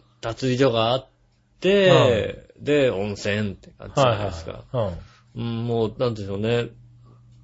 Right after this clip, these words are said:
Speaker 1: 右折れたら温泉みたいなさ。
Speaker 2: あー。
Speaker 1: で、もうプレハブ、
Speaker 2: 男湯の。
Speaker 1: で、プレハブ小屋が
Speaker 2: うん。
Speaker 1: 脇に立ってるみたいなさ。
Speaker 2: はいはいはい。
Speaker 1: うん。ここで着替えなさいっていうさ。
Speaker 2: なるほど。
Speaker 1: うん。あとは、なんでしょうね。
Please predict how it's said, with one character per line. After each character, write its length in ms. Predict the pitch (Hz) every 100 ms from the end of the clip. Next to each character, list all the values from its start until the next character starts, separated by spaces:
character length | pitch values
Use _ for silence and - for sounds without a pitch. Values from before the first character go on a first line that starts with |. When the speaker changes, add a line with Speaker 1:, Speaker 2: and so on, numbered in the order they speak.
| _ _ _ -
Speaker 1:
右 320 | 156 165 180
折 160 | 214 214
れ 40 |
た 100 | 214
ら 100 | 214
温 160 | 127 135
泉 240 | 131 151
み 80 | 117
た 80 | -
い 20 |
な 80 | -
さ。 240 | 113 107 - - - _ _ _ -
Speaker 2:
あ 400 | 165 185 185 165
ー。 140 | 151 139
Speaker 1:
で、 60 |
も 300 | 131 123 113 110
う 20 |
プ 60 |
レ 80 | 208
ハ 120 | 202
ブ、 80 | 214
Speaker 2:
男 160 | 220 139
湯 140 | 135
の。 80 | 143
Speaker 1:
で、 140 | 175 135
プ 60 |
レ 100 | 202
ハ 140 | 208 214
ブ 120 | 214
小 100 | 214
屋 120 | 214
が 240 | 254 233
Speaker 2:
う 40 | 165
ん。 360 | 143 120 98 -
Speaker 1:
脇 180 | 139 -
に 80 |
立 120 | 156 147
っ 140 | 175
て 80 | 180
る 100 | 120
み 80 | 101
た 100 | 98
い 40 |
な 60 | 87
さ。 120 | 98
Speaker 2:
は 240 | 165 151
い 20 |
は 0 |
い 220 | 139 127 113
は 80 |
い。 40 | 104
Speaker 1:
う 480 | 117 110 101 95 107
ん。 60 | -
こ 100 | - 131
こ 80 |
で 120 | 143 147
着 120 | 151
替 120 | 156
え 40 | 151
な 100 | 143
さ 160 | 160
い 40 | 151
っ 40 | -
て 140 | -
い 60 | 95
う 60 |
さ。 200 | 87 92 -
Speaker 2:
な 140 | 147
る 80 | 147
ほ 160 | 139 139
ど。 380 | 139 117 120
Speaker 1:
う 40 | 110
ん。 100 | 113 -
あ 140 | 156
と 120 | 175 208
は、 340 | 208 175 123 -
な 120 | 143
ん 20 | 143
で 40 |
し 60 | 127
ょ 40 |
う 20 |
ね。 360 | 113 117 123 -